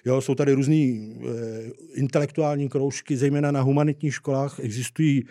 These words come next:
akademici, kteří se věnují tomu tématu a píší na to téma knihy. Eh, tam ten jakýsi myšlenkový potenciál by mohl být, ale musí si za prvé sednout k jednomu stolu a, a za druhý musí si uvědomit, že z katedry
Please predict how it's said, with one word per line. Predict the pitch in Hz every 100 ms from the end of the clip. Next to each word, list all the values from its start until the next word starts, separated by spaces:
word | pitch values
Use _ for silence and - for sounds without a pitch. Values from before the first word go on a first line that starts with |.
| - - - -
akademici, | - 151 147 156 151 -
kteří | 131 139 143
se | 151
věnují | 135 143 143 143 143
tomu | 147 143
tématu | 143 143 143 143 139
a |
píší | - 160 156 - 160 156
na | 143
to | - 147
téma | 151 151 143
knihy. | - 131 131 143 151 - - - _ 113
Eh, | 117 117 113
tam | 139
ten | 147 190 143
jakýsi | 143 180 185 196
myšlenkový | 156 143 175 175 180
potenciál | 170 151 160 - 160
by | 156 160
mohl | 151 156
být, | 131 113 113 _
ale | 104 110 98 87 110
musí | 120 107 127 - 196
si | -
za | 139 135
prvé | 202 190
sednout | - 156 175 -
k |
jednomu | 151 165 175
stolu | - 107 90 107 _ _ _ _ _ - - - -
a, | 123 123 123
a | 143 117
za | 139
druhý | 160
musí | 165 160 180
si | 208
uvědomit, | 147 143 147 156 156 165 180 -
že | 131 113 131
z |
katedry | - 170 214 165 110